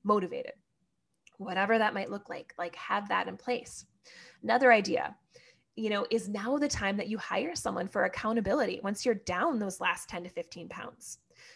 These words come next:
So if you're, if you're there, maybe you, at the beginning of your journey, you say,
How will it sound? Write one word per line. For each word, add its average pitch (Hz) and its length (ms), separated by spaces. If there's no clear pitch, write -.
So 208 320
if 233 180
you're, 226 400
if 202 160
you're 226 140
there, 202 500
maybe 294 260
you, 427 240
at 247 100
the 247 100
beginning 214 360
of 196 140
your 180 100
journey, 170 460
you 208 140
say, 185 420